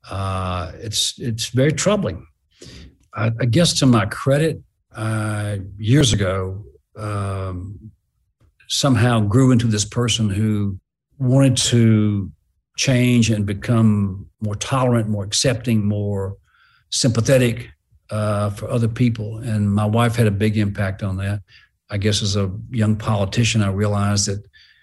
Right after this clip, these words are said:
um, you know, the power the government had to help or to harm. And, uh, it's, it's been a journey for me. If, to knowing where I, knowing where I came from, it's been a real journey,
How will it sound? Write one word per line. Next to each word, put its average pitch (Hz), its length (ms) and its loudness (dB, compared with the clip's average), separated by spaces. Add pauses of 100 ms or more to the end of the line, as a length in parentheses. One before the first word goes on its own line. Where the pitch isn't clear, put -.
(520)
um, 98 720 -4 (300)
you 120 100 0
know, 107 80 2
the 101 80 0
power 117 380 2
the 104 60 0
government 104 360 2
had 123 640 0 (160)
to 101 420 0
help 113 340 2
or 101 100 0
to 101 160 -6
harm. 101 540 -4 (800)
And, 101 440 0
uh, 101 560 -2
it's, 107 260 -2
it's 113 140 -2
been 135 160 2
a 113 60 4
journey 123 380 4
for 135 140 0
me. 135 280 2
If, 101 300 -4
to 123 100 -2
knowing 127 340 6
where 139 140 2
I, 117 100 0
knowing 156 260 4
where 170 140 4
I 107 40 0
came 131 320 -2
from, 165 360 -2 (500)
it's 107 140 -8
been 113 160 0
a 110 80 4
real 113 240 4
journey, 104 640 2